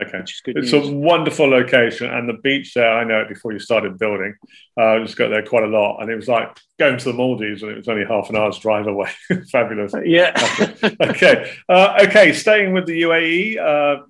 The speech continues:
Speaker 1: new property on the islands of the world. What's the situation
Speaker 2: Yes, this
Speaker 1: there?
Speaker 2: is really, really exciting, and that's coming in December,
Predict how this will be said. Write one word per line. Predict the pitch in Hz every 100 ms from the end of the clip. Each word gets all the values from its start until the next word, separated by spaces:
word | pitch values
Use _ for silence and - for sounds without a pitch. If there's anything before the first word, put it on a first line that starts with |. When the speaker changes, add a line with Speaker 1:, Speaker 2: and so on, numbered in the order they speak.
| 131 127
Speaker 1:
new | 123 151
property | - 147 143 156 147
on | 135 131 120 _ - _ _
the | 117
islands | 120 131 143 127
of | 135
the | 120
world. | 123 139 190 190 - _ _ _ _ _ _ _ _ _ _
What's | 139 -
the | -
situation | - 139 156
Speaker 2:
Yes, | 165 156 196
this | 120
Speaker 1:
there? | 117
Speaker 2:
is | 127
really, | 156 151 139 127 127 _
really | 120 151 160 160 151
exciting, | 135 - 127 131 - 131 127
and | 147 135 131 131 127
that's | 160 160
coming | - 156 147
in | 143 135
December, | 131 - 139 135 127